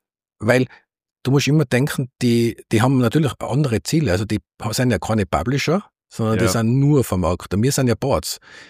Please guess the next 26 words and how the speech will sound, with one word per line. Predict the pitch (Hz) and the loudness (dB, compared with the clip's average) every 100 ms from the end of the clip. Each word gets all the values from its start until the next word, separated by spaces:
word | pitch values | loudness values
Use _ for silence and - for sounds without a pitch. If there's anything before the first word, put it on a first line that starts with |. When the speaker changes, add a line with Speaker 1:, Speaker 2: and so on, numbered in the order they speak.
| - | -4
Speaker 1:
Ich | 135 | -2
Speaker 2:
Ja. | |
Speaker 1:
schaue | 127 107 113 | 2 4 4
ja | 104 | 2
sowohl | - 107 107 147 | 0 -2 0 0
darauf, | 135 113 113 | 0 2 2
dass | - 101 | 0 -4
die | 101 | -2
Publisher | - 135 131 135 | -2 -2 -2 -2
Geld | 120 147 | 0 -2
kriegen, | - 123 | 0 0
nämlich | 101 95 | 0 -2
auch | - - | -4 -8
zum | 95 | -2
Teil | - 113 | -2 0
mir | 101 | 0
selber | - 82 110 143 180 - - | 0 -2 0 -2 -4 -12 -10
oder | 98 90 80 | 0 2 4
auch | 71 | 4
andere, | 101 123 | 2 0
die | 113 104 | 0 0
bei | 110 | 0
uns | 110 | 0
im | 104 | 0
Netzwerk | 113 - 127 | 0 -4 -4
sind, | - 131 | -4 -4